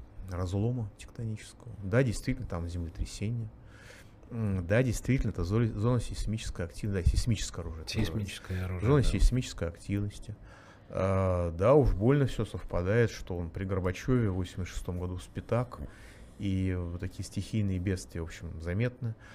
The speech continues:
Speaker 1: И Эрдоган пошел против американцев, выбрав англичан, судя по всему, окончательно. И себя при этом не забывая. И американцы явно этим сильно недовольны.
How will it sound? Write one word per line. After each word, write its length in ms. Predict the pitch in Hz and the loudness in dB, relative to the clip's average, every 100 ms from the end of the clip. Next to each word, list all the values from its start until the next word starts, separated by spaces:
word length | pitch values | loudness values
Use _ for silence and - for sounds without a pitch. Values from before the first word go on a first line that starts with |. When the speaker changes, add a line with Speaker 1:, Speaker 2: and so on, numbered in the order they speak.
| - - | -20 -14
Speaker 1:
И 320 | - 92 90 90 | -4 -2 0 0
Эрдоган 460 | 87 95 104 104 | 0 2 4 2
пошел 300 | 95 101 - | 2 -4 -4
против 360 | 92 - 92 - | -6 -6 -6 -6
американцев, 640 | 92 92 - 147 143 92 - - - | -4 -4 -2 -2 -2 -6 -10 -14 -8
выбрав 420 | 95 104 95 90 | -2 0 0 -4
англичан, 460 | 90 87 107 - 80 | -4 -2 0 0 -2
судя 240 | - 80 | -4 -12
по 140 | - - | -6 -6
всему, 340 | - 87 82 85 - | -4 -6 -6 -10 -12
окончательно. 640 | - 92 - 90 - - 107 - - - - - | -10 -8 -8 -10 -10 -14 -14 -18 -18 -18 -18 -6
И 140 | 101 | -4
себя 360 | 92 - 104 101 | -2 0 6 8
при 200 | - 92 | 10 8
этом 240 | 87 87 | 6 0
не 80 | 85 | -2
забывая. 640 | 85 82 90 90 82 80 78 - - - | -2 0 2 2 2 0 -4 -12 -20 -10
И 60 | - | -4
американцы 500 | 85 87 131 131 92 | -2 0 0 0 2
явно 280 | 104 98 | 2 4
этим 220 | 90 - 95 | 0 -2 -4
сильно 300 | - 95 87 | -2 -2 0
недовольны. 680 | 85 85 85 104 113 113 | -2 0 2 2 4 2